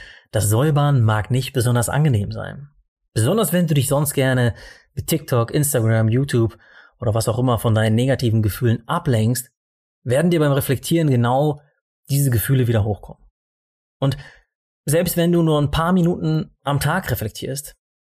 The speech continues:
deine Beschäftigung mit deinen Gefühlen wird sich hundertfach, tausendfach auszahlen. Denn wenn du deine Werte, deine Gefühle, deine Stärken und Schwächen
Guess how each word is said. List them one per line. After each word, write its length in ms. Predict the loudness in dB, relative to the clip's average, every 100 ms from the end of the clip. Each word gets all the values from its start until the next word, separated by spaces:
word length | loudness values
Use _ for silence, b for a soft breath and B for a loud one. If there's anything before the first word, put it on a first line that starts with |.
| _ _ -8
deine 160 | -2 0
Beschäftigung 800 | 0 0 0 0 2 2 0 -2 b b b b
mit 100 | _
deinen 200 | -2 0
Gefühlen 800 | 0 0 0 2 2 0 -2 -6 _ _ _ _ _ -8
wird 140 | -4
sich 180 | -2 0
hundertfach, 440 | 0 0 -2 -6
tausendfach 640 | -6 -2 0 0 -2 -2 -2
auszahlen. 460 | -2 -2 -4 -2
Denn 180 | -2 -4 B B B B _ -4
wenn 200 | 0 2
du 60 |
deine 300 | 2 2 0
Werte, 300 | 0 -2 0
deine 220 | 0 2 0
Gefühle, 440 | -2 0 0 2
deine 240 | 2 2
Stärken 500 | 0 0 0 0 -2
und 380 | 0 2 0 -4
Schwächen 720 | -8 -6 -4 -2 2 2 0